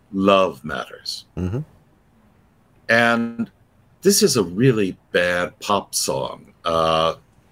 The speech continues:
Speaker 1: I think John Lennon probably wrote it or something,
Speaker 2: Sure.
Speaker 1: but
Speaker 2: That's the gospel of John Lennon. Love is all that
Speaker 1: the
Speaker 2: matters.
Speaker 1: love and all this matter. Oh, let's not define it.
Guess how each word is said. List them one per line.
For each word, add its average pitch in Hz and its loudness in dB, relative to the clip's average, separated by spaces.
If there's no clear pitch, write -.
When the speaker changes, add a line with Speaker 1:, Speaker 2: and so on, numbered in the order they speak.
Speaker 1:
I - -12
think 139 -2
John 95 0
Lennon 87 0
probably 73 -2
wrote 85 2
it 76 -4
or 73 -6
something, 82 -4
Speaker 2:
Sure. 107 4
Speaker 1:
but 190 -8
Speaker 2:
That's - 0
the 107 -2
gospel 117 2
of 101 2
John 92 2
Lennon. 85 -4
Love 101 4
is 110 2
all 110 4
that 113 4
Speaker 1:
the 110 4
Speaker 2:
matters. - -8
Speaker 1:
love 123 2
and 123 2
all 120 4
this 117 -4
matter. 107 -2
Oh, 170 -2
let's 147 2
not 131 0
define 98 0
it. 87 -6